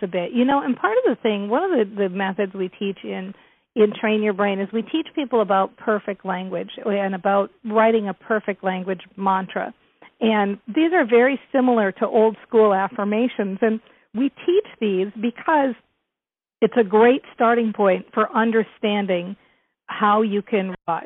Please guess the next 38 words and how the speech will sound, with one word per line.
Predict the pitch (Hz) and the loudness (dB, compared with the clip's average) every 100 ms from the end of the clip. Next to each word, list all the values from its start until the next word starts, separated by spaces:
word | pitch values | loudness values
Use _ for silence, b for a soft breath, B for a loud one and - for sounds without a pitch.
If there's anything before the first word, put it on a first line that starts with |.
| - | -12
from | 185 185 | -10 -6
your | 180 | -4
mind. | 190 180 170 185 | -2 -2 -2 -4
And | 196 | 0
then | 220 247 247 | 2 2 0
we | 240 | -2
take | - 247 233 | 2 0 2
it | 190 | -4
beyond, | 214 196 165 165 | -2 0 -2 -4
and | 202 | -4
we | |
can | 214 233 | -2 -2
take | - 220 | -2 -2
it | 202 | -2
beyond | 208 196 185 | -2 -2 -2
on | |
this | 190 180 - | -6 -8 -2
call | 196 170 - | -2 -2 -2
too, | 202 175 | -2 0
but | 185 - _ B | -4 -6 _ B
let | 240 277 | -2 -2
me | 294 | -4
start | - 226 - | 0 0 0
with | 208 - | -4 -4
the, | 190 185 - | -6 -6 -10
the | |
basics. | 190 196 190 - 170 - _ _ _ _ - | -6 -6 -6 -8 -10 -14 _ _ _ _ -4
When | 254 277 269 262 _ _ _ _ _ _ - | 2 4 4 0 _ _ _ _ _ _ -4
you | 233 277 | 0 0
have | 226 302 392 466 453 - | 0 0 2 2 -2 0
a | 247 226 214 208 220 | 2 4 2 -2 2
way | 233 269 285 - | 4 4 0 -2
that | 220 208 - _ _ | 0 0 -4 _ _
you | 302 220 | -4 -4
talk | 226 - 240 247 - | -2 0 0 0 -6
to | 214 | -4
yourself, | 202 196 190 190 - _ _ _ _ _ - | -4 -2 -4 -4 -6 _ _ _ _ _ -2
the | 208 214 | 2 4